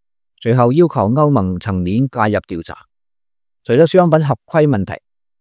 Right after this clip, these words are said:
歐盟仲將會審查 Shine 平台設計係唔係存在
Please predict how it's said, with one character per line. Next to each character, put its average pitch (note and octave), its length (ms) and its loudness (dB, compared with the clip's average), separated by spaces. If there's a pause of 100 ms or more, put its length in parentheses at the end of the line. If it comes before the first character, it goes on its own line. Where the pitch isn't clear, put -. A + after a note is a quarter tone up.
(140)
歐 E3 140 2
盟 G2 320 2
仲 A#2 260 -2
將 D3+ 240 0
會 B2+ 80 0
審 A#2+ 300 -2
查 F2+ 320 -6
Shine C3 440 -2
平 G2 200 -4
台 G2+ 80 -6
設 F#2 260 -6
計 A2+ 180 -2
係 G#2+ 140 -2
唔 F2 60 -4
係 F#2+ 180 -4
存 E2+ 240 -8
在 F#2 380 -4